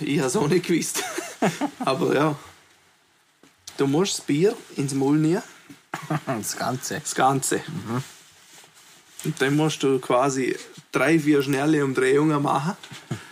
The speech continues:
Speaker 1: Und dann musst du den Gurgel auftun. Und dann rinnt es in die Ehe.
Speaker 2: <laughs> Ist das so ein Phänomen vom Klimawandel?
Speaker 1: Nein, das hätte ich jetzt so nicht sagen. Das kann man nicht
Speaker 2: Die
Speaker 1: auf den Klimawandel
Speaker 2: Tornados.
Speaker 1: zurückführen.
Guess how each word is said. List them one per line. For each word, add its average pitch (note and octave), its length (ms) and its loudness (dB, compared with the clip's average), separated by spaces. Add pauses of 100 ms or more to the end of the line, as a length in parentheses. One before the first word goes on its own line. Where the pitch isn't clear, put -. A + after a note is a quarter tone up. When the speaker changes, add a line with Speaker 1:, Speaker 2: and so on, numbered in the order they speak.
(460)
Speaker 1:
Und D3+ 160 0
dann D3 80 4
musst C#3+ 240 0
du C#3+ 60 0
den E3 140 0
Gurgel C3 360 0
auftun. B2+ 420 -2 (580)
Und E3+ 160 2
dann C#3 200 4
rinnt D#3 260 6
es C#3 160 4
in C#3 160 2
die C3 140 2
Ehe. D#3+ 280 4 (540)
Speaker 2:
<laughs> - 560 -12
Ist - 160 -4
das A#2+ 140 0
so D#3 240 4
ein F#3+ 80 2
Phänomen B2+ 520 0
vom A#2 200 -4
Klimawandel? A2 720 -2 (1400)
Speaker 1:
Nein, D3+ 440 6
das E3+ 100 -4
hätte D3 220 6
ich C#3+ 80 4
jetzt C3 120 -2
so C#3+ 140 4
nicht C#3 180 2
sagen. F#3 360 0 (160)
Das E3+ 200 6
kann D#3+ 200 4
man D3+ 100 6
nicht D3+ 100 6
Speaker 2:
Die C3+ 40 8
Speaker 1:
auf C3+ 100 2
den C#3+ 120 6
Klimawandel C#3 580 8
Speaker 2:
Tornados. - 20 -2
Speaker 1:
zurückführen. F3+ 720 8